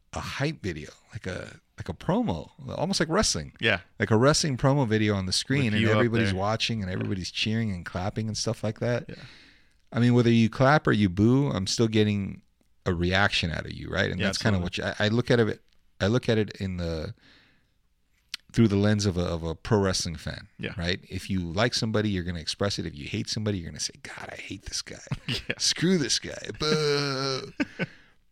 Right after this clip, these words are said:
Speaker 1: But that just means that the, the, the wrestler is doing his job.
Speaker 2: And that
Speaker 1: And
Speaker 2: you're invested.
Speaker 1: Yeah, you're invested in the character, you're invested in the storyline. And that was what we were trying to build here with Combo Breaker was Chaos, this,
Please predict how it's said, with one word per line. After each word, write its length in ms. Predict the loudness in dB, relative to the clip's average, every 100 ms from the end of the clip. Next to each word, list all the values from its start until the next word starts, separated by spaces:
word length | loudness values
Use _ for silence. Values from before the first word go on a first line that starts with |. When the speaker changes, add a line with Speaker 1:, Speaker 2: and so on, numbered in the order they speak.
| _
Speaker 1:
But 140 | 4 6
that 160 | 6
just 160 | 4 2
means 140 | 2
that 160 | 2 4
the, 320 | 4 4 0
the, 180 | -4 -8 -12
the 300 | -12 -6 -2
wrestler 640 | 2 2 2 0 -2 -6 -6
is 240 | -6 -4
doing 240 | -2 -2 0
his 160 | -2
job. 380 | -6 -6 -6 -8 -14 _ _ -8
Speaker 2:
And 140 | -4
that 60 | 0
Speaker 1:
And 60 | 2
Speaker 2:
you're 80 |
invested. 420 | 2 0 0 -2 -14 _ -6
Speaker 1:
Yeah, 220 | -4 -4 -6
you're 180 | 0 2
invested 320 | 4 2 2
in 80 | -4
the 80 | -2
character, 340 | 0 0 0
you're 140 | -2 -4
invested 320 | -4 -4 -4
in 60 |
the 80 | -4
storyline. 480 | -4 -2 -2 -4 -10 -16 -20 -20 -14 -2
And 160 | 2
that 160 | 4 4
was 140 | 4
what 100 | 2
we 80 | 2
were 140 | 2 2
trying 180 | 0
to 60 | 0
build 260 | 2 2 2
here 140 | -2
with 140 | -4
Combo 280 | -4 -4 -4
Breaker 320 | -4 -6 -6
was 380 | -6 -6 -4 -4 -6 _ _ _ _ _ _ _ _ _
Chaos, 520 | 4 6 6 4 2
this, 340 | 0 0 0